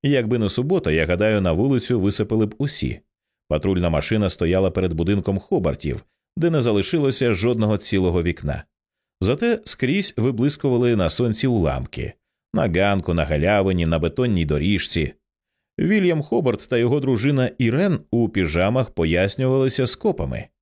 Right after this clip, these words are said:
Маленький злодюжка застиг на ганку, сунув у рот великий палець.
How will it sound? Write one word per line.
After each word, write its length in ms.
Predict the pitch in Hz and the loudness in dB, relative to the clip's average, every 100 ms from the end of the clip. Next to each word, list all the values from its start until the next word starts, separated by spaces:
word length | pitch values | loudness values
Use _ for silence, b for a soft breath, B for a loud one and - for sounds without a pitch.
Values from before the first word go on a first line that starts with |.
| _ _ _ _ - | _ _ _ _ -2
Маленький 440 | 80 120 127 117 | 0 2 0 0
злодюжка 520 | 90 85 120 - 110 | 0 2 0 0 0
застиг 400 | 92 92 - 98 | 0 0 0 0
на 140 | 104 98 | 0 0
ганку, 540 | 147 127 80 71 - _ _ - | 0 0 -2 -4 -6 _ _ -8
сунув 440 | - 202 180 151 135 | 0 2 2 0 -2
у 100 | 123 | 0
рот 260 | 156 156 - | 0 -2 -4
великий 440 | 107 98 85 85 | 0 0 0 -4
палець. 500 | - 60 64 - | -4 -6 -6 -6